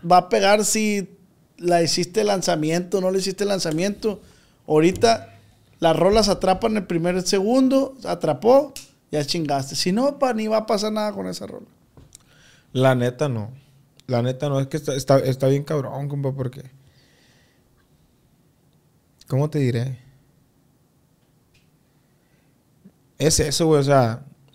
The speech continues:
Speaker 2: de que todo ahorita está bien desechable, güey.
Speaker 1: Ujú.
Speaker 2: Todo, o sea, a la semana salen un chingo de, de, de música, güey, salen un chingo de corridos, güey. Y no está bien, güey.
Speaker 1: Y ese es otro tema, güey. Corridos a personajes que,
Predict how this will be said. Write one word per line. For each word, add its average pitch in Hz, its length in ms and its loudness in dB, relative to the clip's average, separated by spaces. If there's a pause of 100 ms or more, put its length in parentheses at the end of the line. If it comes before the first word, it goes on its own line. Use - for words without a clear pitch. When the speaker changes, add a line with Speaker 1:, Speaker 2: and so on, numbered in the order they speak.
(120)
Speaker 2:
de 139 180 4
que 139 120 2
todo 131 180 4
ahorita 151 260 6
está 147 200 2
bien 143 180 2
desechable, 117 640 2
güey. 107 180 -4 (100)
Speaker 1:
Ujú. 117 200 -10
Speaker 2:
Todo, 120 120 4
o 120 40 4
sea, 120 240 0 (320)
a 123 100 4
la 131 80 4
semana 127 380 0
salen 151 260 0
un 156 140 -2
chingo 147 380 -2
de, 156 100 0
de, 131 280 4
de 117 120 2
música, 135 500 0
güey, 135 140 2
salen 127 160 0
un 131 40 -2
chingo 135 360 0
de 139 40 -10
corridos, 123 680 0
güey. 131 300 -2 (640)
Y 131 120 2
no 127 140 0
está - 260 -8
bien, 131 400 -14
güey. 147 240 -10 (680)
Speaker 1:
Y 208 180 2
ese 202 180 4
es 214 80 2
otro 226 240 0
tema, 220 320 -2
güey. 165 260 -2
Corridos 180 460 0
a 233 100 -2
personajes 190 840 -4 (800)
que, - 380 -4